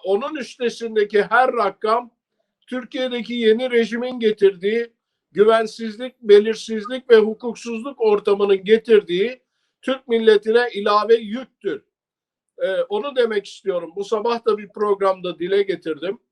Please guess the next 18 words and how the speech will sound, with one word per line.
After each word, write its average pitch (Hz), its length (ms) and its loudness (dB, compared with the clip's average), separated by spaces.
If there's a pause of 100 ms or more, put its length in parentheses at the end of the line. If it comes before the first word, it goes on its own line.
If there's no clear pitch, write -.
(400)
Ekonomistler, 226 880 -2
siyasetçiler, 190 1000 -4 (680)
doların 220 640 2
büyük 220 360 -8
zıplama 220 640 -2
yaptığı, 156 680 -4
di-, 175 320 -6
e, 165 580 -6
çok 220 360 4
değer 214 400 0
k-, 196 100 -12 (120)
a-, 165 480 -8
art-, 156 460 -14
e, 156 260 -8
dövizin 208 500 -6
arttığı 196 680 2 (540)
dönemlere 240 720 0
bakın 262 420 -2